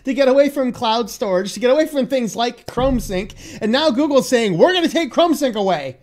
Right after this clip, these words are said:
Good! Maybe I won't have to install ungoogled Chromium on stuff if you're not sucking out behind the free and open source Chromium base. Will it become a dilapidated browser that can't do anything?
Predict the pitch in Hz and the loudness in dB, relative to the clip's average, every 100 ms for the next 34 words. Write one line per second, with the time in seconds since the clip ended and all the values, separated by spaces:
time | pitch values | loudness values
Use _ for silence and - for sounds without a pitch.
0 | _ _ - 480 494 262 147 143 _ - | _ _ 0 4 4 2 -2 -10 _ -20
1 | - _ _ _ _ - 311 311 - 320 | -20 _ _ _ _ -10 -8 -8 -2 0
2 | 349 330 311 302 302 311 294 285 - 269 | 2 2 0 2 2 2 -2 -2 -2 0
3 | 240 240 - 240 247 233 233 202 220 214 | 0 -2 -2 0 0 0 -4 -6 -6 -6
4 | 208 - 277 285 262 214 190 175 - 170 | -6 0 2 2 0 -2 -4 -6 -8 -8
5 | 185 - - 233 262 254 254 - 254 240 | -8 -14 -10 -2 0 0 -2 -4 -4 -2
6 | 226 214 208 190 202 240 220 196 185 240 | -4 -2 -4 -6 -6 -4 -4 -4 -6 -4
7 | 220 220 208 208 202 - 226 220 220 247 | -4 -2 -2 -2 -6 -4 -4 -6 -8 -8
8 | 233 202 185 277 202 147 - - - 220 | -6 -4 0 2 0 -6 -20 -20 -2 2
9 | 269 226 254 254 220 170 185 180 190 190 | 2 2 -2 0 -2 -2 -2 -2 -4 -8
10 | 180 196 180 160 180 196 175 156 151 185 | -8 -4 -4 -4 -2 -2 -4 -8 -8 -8
11 | 160 160 190 180 151 139 135 | -6 -6 -4 -4 -6 -8 -10